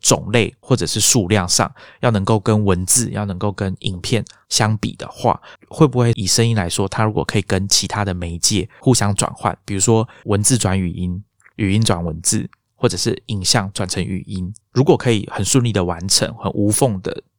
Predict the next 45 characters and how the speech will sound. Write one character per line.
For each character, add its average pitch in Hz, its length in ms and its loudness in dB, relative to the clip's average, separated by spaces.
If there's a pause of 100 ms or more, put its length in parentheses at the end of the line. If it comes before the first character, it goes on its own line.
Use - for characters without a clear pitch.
做 95 220 4
到， 98 240 -2
像 104 240 -2 (260)
刚 110 140 0
刚 110 120 4
Julie 104 200 0
介 95 160 0
绍 95 160 0
的 - 200 -10 (100)
O 107 160 4
D 107 120 2
Blocks， 95 420 -2 (120)
或 - 240 4
者 104 100 -2
是 117 120 -4
大 117 120 0
家 113 60 2
也 - 80 -2
可 - 100 -4
以 90 40 0
想 - 180 -2
象 - 200 -4
一 - 40 -10
下， - 200 -4 (300)
我 110 120 4
今 139 120 0
天 160 120 2
可 110 120 -4
以 95 100 0
用 107 280 2
R 98 320 2
S - 240 4
S - 180 2 (140)
去 - 160 0
订 107 240 2
阅 107 260 2
Clubhouse 98 680 -2 (240)
里 95 180 -2
面 107 200 2
的 - 80 -4
其 - 160 -4
中 101 140 2
一 - 20 0
个 87 60 -4
club， 90 300 -4